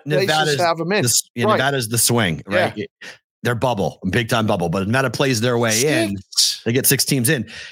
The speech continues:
Speaker 2: The A C C may only have four. Mountain West Conference may have two more teams in the A C C get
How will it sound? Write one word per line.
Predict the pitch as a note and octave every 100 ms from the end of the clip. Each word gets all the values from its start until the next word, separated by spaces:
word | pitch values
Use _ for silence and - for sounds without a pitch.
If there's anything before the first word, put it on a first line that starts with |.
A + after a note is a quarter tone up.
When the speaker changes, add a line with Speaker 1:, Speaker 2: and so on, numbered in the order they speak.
| - _ -
Speaker 2:
The |
A | E3
C | A3 G3
C | - A3+
may | F3+
only | E3
have | D#3+ D3
four. | F#3 A3+ A2 - _ _ _ _
Mountain | D3+ G3
West | G3+ F#3+
Conference | F#3+ A3 D#3
may | D#3+
have | D#3 F#3 -
two | - A#3
more | A#3 B3+
teams | G3+ - A#3+ G3
in | G3+
the | F#3+
A | G3+
C | - F3
C | F#3 G3 B3+
get | B3+ G2+